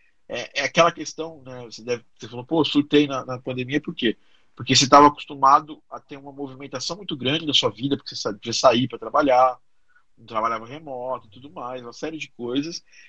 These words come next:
E aí você ficou em casa e falou, "Pô, cara, eu, eu, eu faço uma coisa que talvez eu nem curte tan-, não curta tanto", né? E aí a gente fica, tem uma crise de propósito. Eu, eu tive isso aí, quando eu, quando eu tava super bem, assim,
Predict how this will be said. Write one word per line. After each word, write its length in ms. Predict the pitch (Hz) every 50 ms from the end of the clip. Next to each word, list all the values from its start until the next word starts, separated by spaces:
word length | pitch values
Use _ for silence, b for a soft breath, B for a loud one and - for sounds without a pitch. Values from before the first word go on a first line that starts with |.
| b b
E 80 | 139
aí 60 | 165 175
você 100 | - 214
ficou 200 | 190 - - 185
em 80 | 170 147
casa 300 | - - 170 196 180 -
e 40 |
falou, 140 | - 185 165
"Pô, 180 | - - 196 175
cara, 360 | - 160 135 127 127 127 120 -
eu, 120 | - - _ _ _ _ _ _ -
eu, 180 | 120 123 120 135
eu 60 | 147
faço 340 | - - 160 170 - - 185
uma 60 | 175
coisa 260 | - - 151 143 131 131
que 100 | - -
talvez 240 | 139 127 131 135 139
eu 60 | 139
nem 120 | 147 - -
curte 380 | - - 170 165 147 - -
tan-, 220 | - 143 139 147 139
não 160 | 131 143 160
curta 320 | - _ - 160 143 - 135
tanto", 460 | - - 127 127 139 - - - - _ _ _ _ _ _ _ _ _ _ _ _ _ _
né? 180 | - 123 131 139
E 40 | 143
aí 180 | 139 143 151 160
a 40 |
gente 200 | 151 175 180 -
fica, 240 | - 185 170 - 180
tem 140 | - - 180
uma 100 | 190 180
crise 320 | - - 185 185 202 190
de 80 | 185 208
propósito. 760 | - - 202 175 - 151 131 120 113 110 104 - 113 104 107
Eu, 220 | 117 135 151 151 -
eu 180 | 143 151 165 160
tive 220 | - - 180 170
isso 160 | 170 - 185
aí, 240 | 185 165 139 120 110 _ -
quando 180 | 113 107 104
eu, 300 | 107 107 107 104 104 - _ _ _ _ _ _ _ _ _ _ _ _
quando 240 | - 110 113 107 110
eu 140 | 113 113 101 _ _
tava 300 | - 113 113 117 127 123
super 340 | - - 160 156 180 214 202
bem, 380 | 160 143 135 135 147 160 170 151
assim, 460 | 131 - - 131 127 143 156 160